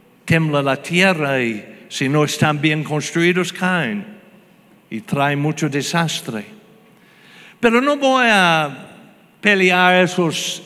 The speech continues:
esas escrituras, esos pasajes. Ese es pa-, para otro tiempo. Pero nosotros vivimos las consecuencias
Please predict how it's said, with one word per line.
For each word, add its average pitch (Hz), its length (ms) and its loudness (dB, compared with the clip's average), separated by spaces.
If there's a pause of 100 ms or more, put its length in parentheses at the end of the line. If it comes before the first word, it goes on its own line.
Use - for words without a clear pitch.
esas 175 420 0
escrituras, 151 800 0
esos 156 360 -2
pasajes. 131 680 -2 (280)
Ese 202 320 2
es 170 100 0
pa-, - 160 -6
para 147 340 0
otro 143 360 0
tiempo. 123 560 -2 (500)
Pero 214 240 2
nosotros 247 580 0
vivimos 262 960 0
las 208 320 2
consecuencias 220 1400 2